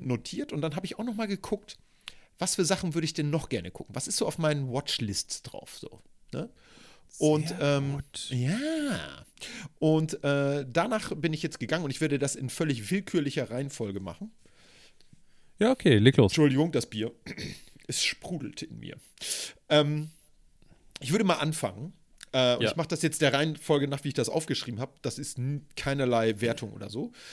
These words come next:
Speaker 1: Außer das erste, das ist gleich etwas, was am aktuellsten ist. Das gucke ich gerade mit meiner Frau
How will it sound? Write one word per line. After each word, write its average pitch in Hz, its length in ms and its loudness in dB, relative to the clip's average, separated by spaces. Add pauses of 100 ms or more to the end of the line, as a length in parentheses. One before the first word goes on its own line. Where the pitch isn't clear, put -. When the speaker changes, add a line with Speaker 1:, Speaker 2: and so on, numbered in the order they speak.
(240)
Speaker 1:
Außer 151 280 6
das 123 140 0
erste, 156 420 0
das 139 180 -2
ist 139 140 -6
gleich 131 220 -2
etwas, - 280 -8
was 117 140 -6
am 107 160 -12
aktuellsten - 640 -4
ist. 135 160 -6
Das 117 120 -6
gucke - 200 -10
ich - 100 -12
gerade 117 220 -6
mit 117 120 -12
meiner 107 220 -10
Frau - 460 -2